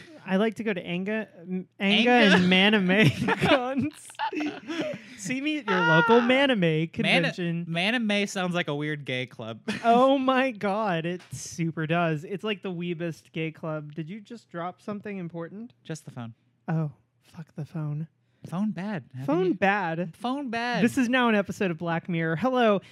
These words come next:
Speaker 2: Uh,
Speaker 1: Hello.
Speaker 2: my name is May, uh, and,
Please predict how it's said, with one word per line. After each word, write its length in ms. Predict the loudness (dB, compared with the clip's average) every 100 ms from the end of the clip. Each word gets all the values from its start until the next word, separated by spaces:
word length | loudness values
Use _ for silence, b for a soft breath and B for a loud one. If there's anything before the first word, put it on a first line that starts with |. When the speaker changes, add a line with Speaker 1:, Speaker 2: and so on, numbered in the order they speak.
| B B
Speaker 2:
Uh, 180 | 2 4
Speaker 1:
Hello. 200 | 4 4
Speaker 2:
my 180 | 4 2
name 220 | 0 0
is 200 | 0 0
May, 520 | 0 0 0 -2 -4 -8
uh, 420 | -4 -4 -4 -8 -10
and, 380 | -14 -10 -10